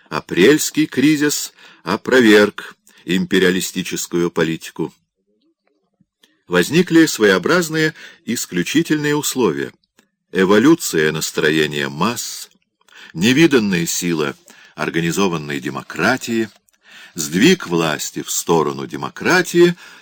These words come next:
и уже нет риска для социалистов, что они в правительстве станут орудием буржуазии. Войти,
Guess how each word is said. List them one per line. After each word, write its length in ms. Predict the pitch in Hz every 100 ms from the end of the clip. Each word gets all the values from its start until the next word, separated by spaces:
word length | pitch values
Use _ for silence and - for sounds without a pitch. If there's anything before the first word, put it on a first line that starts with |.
| _
и 100 | -
уже 340 | 85 98 160 180
нет 340 | 170 180 -
риска 480 | 104 101 82 - 80
для 260 | 73 76 71
социалистов, 920 | - 78 - 80 80 71 - 82 - _ _
что 280 | - - 80
они 240 | 76 80
в 140 | 76
правительстве 640 | - 80 90 87 82 - 82
станут 440 | - - 85 80
орудием 460 | 85 80 85 80 78
буржуазии. 720 | 76 78 87 90 80 76 65 _ _ - _ - -
Войти, 720 | 73 95 - - 113 156